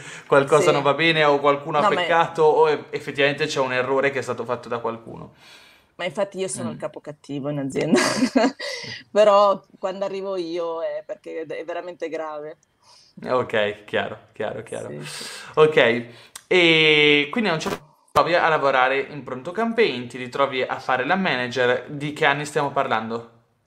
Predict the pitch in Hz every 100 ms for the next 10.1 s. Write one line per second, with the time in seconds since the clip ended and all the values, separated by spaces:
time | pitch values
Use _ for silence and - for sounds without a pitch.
0 | - 180 220 226 175 180 147 147 - 160
1 | 151 _ _ _ _ _ _ _ - 120
2 | 113 107 113 120 117 113 - - - -
3 | - - 208 - 143 143 202 202 233 180
4 | 151 143 131 160 165 151 139 - 147 139
5 | 123 120 131 127 117 123 120 120 120 120
6 | 113 - 117 135 127 110 - - _ _
7 | _ - 190 156 127 117 113 - 165 156
8 | 156 156 151 151 147 147 190 208 - -
9 | 196 185 170 170 165 156 151 147 127 151